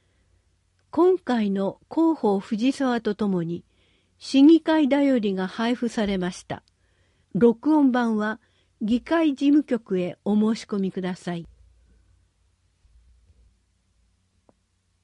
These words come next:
以上で声の広報藤沢を終わります。この広報は、二千二十四年四月二十五日発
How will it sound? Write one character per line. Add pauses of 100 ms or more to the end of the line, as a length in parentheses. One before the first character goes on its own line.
(640)
以
上
で
声
の
広
報
藤
沢
を
終
わ
り
ま
す。 (880)
こ
の
広
報
は、 (560)
二
千
二
十
四
年
四
月
二
十
五
日
発